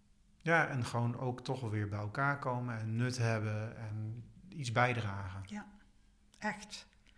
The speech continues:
Speaker 2: Betekenisvol leven is een van de kernwaardes die nog belangrijker worden. Dat zie je ook bij mensen die, eh, f-, eh, pens-, met pensioen gaan, nog best jong, hebben heel veel energie nog.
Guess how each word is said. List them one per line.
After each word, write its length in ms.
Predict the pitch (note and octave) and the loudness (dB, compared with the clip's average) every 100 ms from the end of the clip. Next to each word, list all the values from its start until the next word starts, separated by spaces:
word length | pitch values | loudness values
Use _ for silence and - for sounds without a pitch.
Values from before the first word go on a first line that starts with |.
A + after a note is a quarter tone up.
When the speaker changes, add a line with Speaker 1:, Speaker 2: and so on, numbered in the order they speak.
| - - - | -20 -12 -4
Speaker 2:
Betekenisvol 1300 | G3 G3+ C#4+ C#4 A#3+ A3+ - A3+ A3+ G3+ - - - - - | 0 4 4 4 2 2 0 2 2 2 -4 -14 -20 -20 -8
leven 840 | D3+ F#3 G#3+ - F3 A3+ C4+ - - | 2 6 6 4 2 2 0 -6 -10
is 340 | - G#3 - - | -4 0 0 0
een 260 | A3+ A3 | 2 2
van 240 | G3 G3 F#3 | 2 0 0
de 120 | F#3 - - | -2 -6 -8
kernwaardes 1120 | - A#3 A3+ G3+ F#3 G3 G3 F#3+ F3+ E3+ - - - - - | -4 -2 0 0 2 2 0 -2 -4 -4 -4 -8 -14 -16 -2
die 260 | F#3 G3+ | 6 8
nog 480 | E3+ F3 B3 C4+ - | 8 8 8 6 0
belangrijker 680 | F#3 F#3 F#3 F3+ D3+ - D3 | -4 -2 -2 -4 -6 -8 -8
worden. 280 | C#3+ C#3+ C#3+ - - _ - - - - - - - | -8 -10 -12 -18 -20 _ -20 -20 -20 -20 -20 -20 -14
Dat 180 | - F3 | -8 -4
zie 140 | - A3 | 2 2
je 160 | A3 | 2
ook 160 | G#3+ G3 | -2 -2
bij 160 | F#3+ | -2
mensen 340 | G3 F#3+ - E3+ | -2 -2 -4 0
die, 280 | F#3+ F#3 F3+ | 0 0 0
eh, 160 | F3 F3 - - - - - | -2 -4 -10 -16 -18 -20 -14
f-, 100 | - - | -14 -6
eh, 120 | G3+ | -4
pens-, 260 | G3+ A3+ - | -2 -2 2
met 220 | A3 A3 | 2 4
pensioen 420 | A#3+ G#3+ A3 F#3 | 2 0 2 2
gaan, 220 | F3 D#3 E3 | 2 0 -2
nog 160 | C#3+ | -4
best 260 | C#3 C3 - | -2 0 0
jong, 480 | D3 C#3+ C#3 D3 C#3+ | 2 0 0 -4 -4
hebben 220 | C3 C#3 | -4 -4
heel 220 | C#3+ D#3+ D3 | -4 -2 -4
veel 160 | F3+ | -6
energie 540 | - E3 D#3+ - G#3 E3+ | -4 -4 -2 2 2 2
nog. 360 | D3+ G3+ C4 | 0 -4 -8